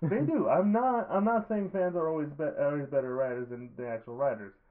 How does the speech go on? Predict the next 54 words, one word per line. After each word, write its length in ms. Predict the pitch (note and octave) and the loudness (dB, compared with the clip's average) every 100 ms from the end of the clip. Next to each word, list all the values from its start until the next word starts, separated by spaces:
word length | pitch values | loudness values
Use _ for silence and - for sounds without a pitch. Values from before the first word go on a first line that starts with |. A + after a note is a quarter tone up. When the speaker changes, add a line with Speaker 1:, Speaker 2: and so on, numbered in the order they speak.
| _ _ _ _ - B2 A#2+ _ _ _ _ _ _ | _ _ _ _ -20 -20 -20 _ _ _ _ _ _
Speaker 1:
But 140 | F#3 F#3 | 2 2
sometimes 240 | G3 F#3+ | 2 2
they 80 | F3+ | 2
come 180 | F3+ F3 | 2 0
up 100 | D#3+ | -2
with 100 | D3+ | -4
an 60 | |
idea 200 | C#3+ C#3+ | -4 -4
that's 120 | C#3 | -4
like, 120 | C3 - | -6 -8
"Oh, 140 | G#3+ F#3+ | -6 -4
you 100 | F#3+ | -2
know, 100 | G3+ | -2
that's 160 | G#3 | -2
kinda 140 | G#3+ G3+ | -4 -4
cool." 320 | A3+ B2+ - | -6 -6 -8
Not 120 | F#3 | -10
gonna 120 | D#3 | -6
lie. 160 | D#3+ A#2+ - _ _ _ _ _ | -6 -6 -10 _ _ _ _ _
Speaker 2:
Mm-hmm. 240 | C#3 B2 A2 - _ - | -10 -8 -10 -14 _ 0
Speaker 1:
But 80 | D#3+ | 4
it's 80 | E3+ | 6
al-, 140 | F#3 | 6
but 140 | D#3 F3+ | 4 4
that, 240 | F3+ - | 4 4
that 80 | E3 | 0
always 160 | F3 E3+ - | 0 -2 -6
comes 200 | D#3 D3+ | -8 -8
from 100 | D3+ | -12
hindsight 500 | E3 D3+ B2 A2 G2+ - | -10 -10 -8 -8 -8 -10
and 80 | A#2 | -8
not 200 | B2 B2+ | -6 -6
an 60 | |
actual, 300 | A#2+ A#2 A#2+ | -8 -8 -10
you 80 | A#2 | -10
know, 240 | G#2 G2+ - _ - _ _ _ _ | -12 -12 -16 _ -20 _ _ _ _
perspective 380 | B2+ D3 C#3 C3 | -6 -4 -4 -4
of 40 | |
a 20 | B2 | -2
writer. 340 | B2 A2 - _ _ _ _ _ - | 0 -2 -4 _ _ _ _ _ -2
Speaker 2:
Yeah, 280 | G3 G3+ F#3+ - - | 2 4 2 -2 -8
yeah, 180 | B2 A#2+ | -6 -4
you're 100 | C3 | -6
not 220 | C3 G#2+ - | -4 -6 -6
wrong 260 | G#2 G2 | -8 -8
there. 240 | F#2 F#2 D3 | -8 -10 -10
Speaker 1:
Mm-hmm. 300 | B2+ A2+ A2 | -12 -8 -4
Speaker 2:
Um, 460 | C3 C3 C3 B2+ - _ _ _ - - _ - | -2 0 -2 -4 -10 _ _ _ -20 -20 _ -10
I 40 | |
mean, 100 | E3+ | -2
yeah, 160 | F#3 E3 | 0 0
that's 160 | D#3 D#3 | -2 -4
an 60 | |
interesting 360 | C#3 C3 B2+ | -6 -6 -8